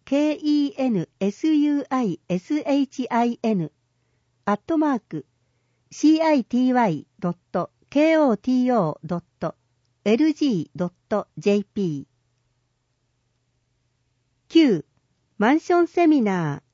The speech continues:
一月十八日土曜。身近な課題の解決に向け、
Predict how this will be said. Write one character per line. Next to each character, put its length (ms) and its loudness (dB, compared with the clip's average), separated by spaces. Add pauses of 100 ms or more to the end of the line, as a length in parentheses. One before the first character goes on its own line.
(560)
一 240 -2
月 240 4
十 200 0
八 300 -2
日 480 -2
土 160 0
曜。 380 -2 (800)
身 140 2
近 240 2
な 140 2
課 140 0
題 200 2
の 160 0
解 200 0
決 260 -2
に 120 0
向 140 0
け、 240 -6